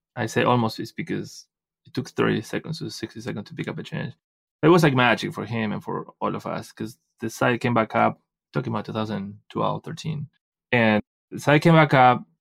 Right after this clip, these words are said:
within seconds. So if you imagine the, the mean time to recovery was almost instantaneous. No rollback required. He went on and did whatever he wanted to do, camping, and then came back on a Tuesday, 'cause it was a long weekend, fixed the issue while the flag was still kill,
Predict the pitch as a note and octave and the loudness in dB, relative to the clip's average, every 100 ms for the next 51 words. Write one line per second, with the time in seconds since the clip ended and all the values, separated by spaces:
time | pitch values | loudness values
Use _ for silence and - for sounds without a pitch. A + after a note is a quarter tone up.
0 | _ _ - A2+ A2 - - D3 G2 G2 | _ _ -2 0 -2 -2 2 2 0 -6
1 | - - _ - A#2 A#2+ A#2 B2+ B2+ B2 | -10 -16 _ -12 -8 -4 2 2 2 0
2 | G#2+ G#2+ - A#2+ B2+ B2+ B2 A#2 A2 C3+ | -4 -4 -4 0 2 2 2 2 2 4
3 | A#2 A2 A2 - F#3 A#2 A2+ - G#2+ F2+ | 4 2 -2 0 0 0 -4 -6 -4 -4
4 | D#2+ - _ _ _ _ - C3 C#3+ C#3+ | -6 -14 _ _ _ _ 0 4 6 6
5 | D3 C#3+ C3+ - A#2+ A2+ A#2 A#2 - - | 6 4 2 2 4 4 2 -2 -10 -8
6 | A#2 C3 D3+ D3 C#3+ C#3 B2 A#2+ A#2+ A#2+ | -2 2 4 6 6 6 4 2 4 4
7 | A#2+ A2+ A#2+ A#2 A#2 A#2 C#3+ C#3+ C3 - | 2 0 -2 -2 -4 0 4 4 4 4
8 | C#3+ C#3 C#3 A#2 A2+ A2+ A#2 A#2 A#2 A2 | 2 4 2 2 -2 -2 0 2 2 0
9 | G#2+ - B2+ A2+ A2+ A2 A2 - _ - | -6 -2 -2 0 -4 -4 -6 -14 _ -14
10 | A2+ A2 G2+ G#2+ A2+ - F#2+ D#3+ - _ | -12 -10 -8 -6 -6 -6 -10 -10 -12 _
11 | _ _ _ E3 D#3 C#3+ D#3 C#3 - A2+ | _ _ _ 2 4 4 6 4 0 -2
12 | G#2+ - - A2 C3+ B2 A2+ - A#2+ - | -4 -6 -12 -2 2 2 0 0 -2 0
13 | C3 A2+ | 0 2